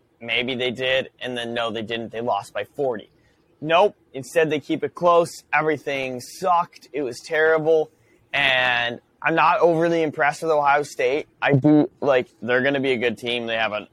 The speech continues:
electric offense. Their offense just didn't show up to play. Um, but when Notre Dame needed to play, there's no one, they have no playmakers on that team.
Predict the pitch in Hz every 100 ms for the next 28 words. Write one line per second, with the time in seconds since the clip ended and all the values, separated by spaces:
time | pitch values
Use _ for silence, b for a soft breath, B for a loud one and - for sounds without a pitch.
0 | - 131 123 120 - 113 120 117 113 120
1 | 110 117 113 113 117 110 110 - 101 90
2 | - 90 90 - _ 139 151 233 - _
3 | b b b b - 127 123 117 113 110
4 | 107 117 _ _ _ 127 147 143 143 147
5 | 143 139 143 127 117 147 139 160 151 127
6 | 135 135 127 127 - 127 127 135 123 139
7 | 120 101 107 104 98 90 104 73